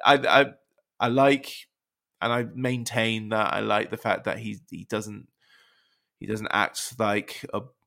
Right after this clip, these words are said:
normal prototype footballer. He's, he's got a personality. He's got opinions, and they're not trying to be clever. He's just, you know,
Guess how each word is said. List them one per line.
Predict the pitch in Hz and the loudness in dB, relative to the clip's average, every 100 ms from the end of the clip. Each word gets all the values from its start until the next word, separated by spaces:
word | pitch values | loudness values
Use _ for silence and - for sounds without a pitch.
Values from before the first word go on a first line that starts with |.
| _ _ - | _ _ -18
normal | 95 110 110 107 107 107 107 - - | -8 -4 -2 -2 -4 -6 -8 -20 -8
prototype | 113 104 - - 104 - | -4 -4 -4 0 0 0
footballer. | 117 - 113 110 117 117 117 | -4 -2 -2 2 4 2 0
He's, | 113 107 - | -8 -14 -16
he's | - - | -18 -8
got | 117 | -2
a | 85 | -2
personality. | - 117 107 117 113 120 - 117 | 0 -2 -2 -2 0 0 -2 -6
He's | 107 | -2
got | 113 | -2
opinions, | 101 - 117 117 127 123 127 - _ - - | -2 -2 -4 -2 -2 -4 -10 -14 _ -20 -8
and | - 104 | -4 -2
they're | 107 | 0
not | 113 110 - _ _ _ _ | 2 2 0 _ _ _ _
trying | - 117 113 | -2 0 0
to | |
be | 107 113 | -4 -4
clever. | 117 117 123 120 | 0 2 4 4
He's | 110 - | 2 -2
just, | 107 - | -6 -6
you | 110 | -6
know, | 104 113 113 | -2 -2 -4